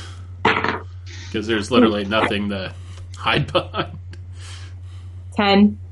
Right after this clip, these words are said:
Speaker 1: Okay. Uh, all right, so you, you stealth forward, uh, eight hundred feet,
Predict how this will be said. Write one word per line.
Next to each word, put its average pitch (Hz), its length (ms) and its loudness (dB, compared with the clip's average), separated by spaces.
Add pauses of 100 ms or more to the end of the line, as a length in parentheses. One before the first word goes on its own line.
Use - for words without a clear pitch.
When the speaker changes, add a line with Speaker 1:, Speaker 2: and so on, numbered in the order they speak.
Speaker 1:
Okay. - 220 -10 (1120)
Uh, 101 400 -4
all 151 80 0
right, 139 240 6
so 139 180 4
you, 131 300 0
you 127 180 2
stealth 151 440 2
forward, 110 500 0 (500)
uh, 98 320 -4
eight 127 180 -2
hundred 123 300 0
feet, 113 340 -4